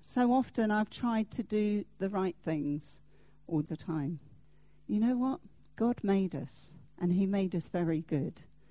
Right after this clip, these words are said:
And all around us, as we've already been hearing through words shared and through the things that we've been singing, God made all of creation. He made it really good, and he wants to enjoy it with us.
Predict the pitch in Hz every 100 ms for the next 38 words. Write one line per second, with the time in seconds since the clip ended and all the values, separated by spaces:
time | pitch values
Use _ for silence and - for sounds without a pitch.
0 | - - - 208 233 254 247 233 233 220
1 | 233 220 202 156 156 - - 202 - 196
2 | 214 196 208 214 214 202 202 220 214 196
3 | 190 170 175 165 165 190 196 - - 196
4 | 190 180 165 160 185 170 170 - 220 226
5 | 226 - 202 208 190 - 170 160 156 -
6 | - - - - - 233 247 - 226 226
7 | - 220 226 202 - - 185 190 214 -
8 | - 139 165 185 - - - - - -
9 | - - - 220 262 262 269 262 254 254
10 | 247 - 294 - 254 269 285 302 269 277
11 | 302 - - 311 311 285 262 285 320 330
12 | 208 214 180 160 - - -